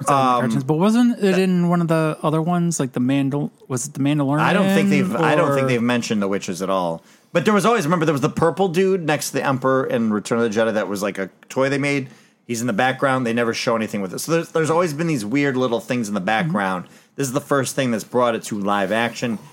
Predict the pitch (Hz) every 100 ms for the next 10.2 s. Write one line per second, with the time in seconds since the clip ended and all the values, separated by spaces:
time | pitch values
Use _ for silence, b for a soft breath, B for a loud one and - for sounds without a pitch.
0 | _ - 143 135 151 143 - 160 143 113
1 | 110 - B B 113 113 107 107 147 139
2 | 131 131 127 117 120 117 110 107 98 -
3 | - 117 - 123 104 127 117 127 127 127
4 | - 120 117 - 131 120 120 117 101 -
5 | - 120 113 104 117 101 110 110 104 90
6 | - 120 120 117 113 107 107 107 - 101
7 | 110 - B B 123 127 - - 123 127
8 | - 135 135 127 117 98 139 147 - 135
9 | - 131 123 107 104 123 123 110 120 123
10 | -